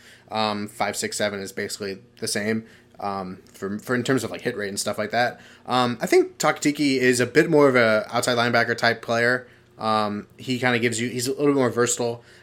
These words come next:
I think. I mean, he was, he had a bunch of red flags, and then he got over them and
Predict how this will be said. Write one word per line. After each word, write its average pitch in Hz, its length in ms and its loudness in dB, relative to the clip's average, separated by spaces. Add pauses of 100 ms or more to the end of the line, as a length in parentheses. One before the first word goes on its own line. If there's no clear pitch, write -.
I 120 80 0
think. 123 260 2
I 113 60 0
mean, 113 160 -2
he 123 100 0
was, 120 560 0
he 127 140 -8
had 127 160 2
a 123 40 -2
bunch 120 220 -4
of 117 60 -2
red 117 120 -2
flags, 117 440 -2
and 113 100 -4
then 110 60 -4
he 110 80 -4
got 113 120 0
over 110 200 -2
them 113 240 0
and 107 180 -6